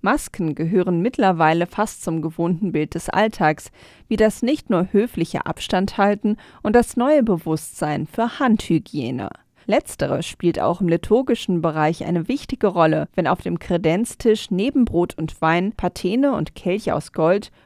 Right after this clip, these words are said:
nun wie selbstverständlich auch ein Plastikfläschchen mit Desinfektionsmittel bereitsteht, um das Lavabo,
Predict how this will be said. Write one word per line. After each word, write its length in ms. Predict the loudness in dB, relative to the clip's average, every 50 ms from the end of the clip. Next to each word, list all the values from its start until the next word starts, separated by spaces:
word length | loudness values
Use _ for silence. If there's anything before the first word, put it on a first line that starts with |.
| _ 0
nun 360 | 2 4 4 4 4 2 2
wie 140 | 2 0 0
selbstverständlich 1200 | 0 0 0 -2 -4 -6 -6 -4 -4 -4 -2 0 0 0 0 0 -2 -2 -2 -2 -2 -4 -2 4
auch 180 | 4 4 4 4
ein 160 | 0 -2 -2
Plastikfläschchen 1000 | 0 0 0 0 0 0 -2 -4 -4 -2 0 2 2 2 2 0 -2 -2 0 0
mit 160 | 0 0 0 -2
Desinfektionsmittel 1120 | -2 -2 -2 -4 -4 -4 -6 -6 -8 -8 -4 -2 0 0 0 -2 -2 -6 -4 -2 -2 -2
bereitsteht, 760 | 0 0 2 2 2 2 2 0 -4 -2 0 0 0 -2 -6 -8 _
um 180 | 2 2 4
das 240 | 6 4 4 2 0
Lavabo, 800 | 2 4 4 4 4 4 2 2 2 2 0 -2 -2 -2 -2 -4